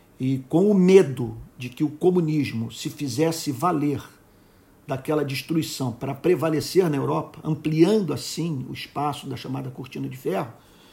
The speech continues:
é... o governo americano despejou bilhões de dólares na Europa a fim de soerguer o continente devastado, é, pela guerra.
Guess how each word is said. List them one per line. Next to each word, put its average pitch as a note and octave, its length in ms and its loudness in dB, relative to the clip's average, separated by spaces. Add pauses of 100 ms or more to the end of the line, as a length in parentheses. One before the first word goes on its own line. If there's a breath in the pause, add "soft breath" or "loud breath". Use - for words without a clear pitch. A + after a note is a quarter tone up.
(440 loud breath)
é... B2 720 0 (920)
o - 40 -14
governo F3+ 300 8
americano E3+ 760 0
despejou C#3+ 840 -2 (520 soft breath)
bilhões F3 760 4
de B2 160 -2
dólares D3 840 -4 (800)
na B2+ 320 -4
Europa C#3+ 500 0
a - 20 -8
fim D#3+ 280 -8
de D3 220 -8 (100)
soerguer D3 1040 4 (920 soft breath)
o - 40 -20
continente C#3 640 -2
devastado, D3 1160 -4
é, C3 520 -6 (580)
pela D#3+ 200 4
guerra. A#2 380 -12